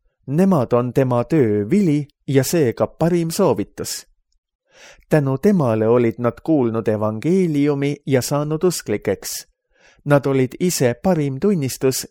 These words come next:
et Paulus oli Jumala saadetud apostel. Loen kolmandast peatükist kolmanda salmi. On ilmne, et teie olete Kristuse kiri,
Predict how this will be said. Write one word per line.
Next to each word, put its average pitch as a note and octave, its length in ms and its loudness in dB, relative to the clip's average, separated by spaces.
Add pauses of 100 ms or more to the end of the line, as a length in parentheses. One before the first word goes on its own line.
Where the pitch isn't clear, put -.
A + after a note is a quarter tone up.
et - 240 -2
Paulus C3+ 480 0
oli A2 260 0
Jumala C#3+ 380 -2
saadetud D3 520 -4
apostel. - 600 -4 (3250)
Loen C#3 360 2
kolmandast C3 600 -2
peatükist D#3 600 -2
kolmanda G#2+ 420 -2
salmi. F#2+ 460 -4 (1700)
On C3 300 2
ilmne, B2+ 680 0
et - 260 -4
teie E3 340 2
olete A2+ 440 2
Kristuse D#3+ 640 -2
kiri, B2+ 320 2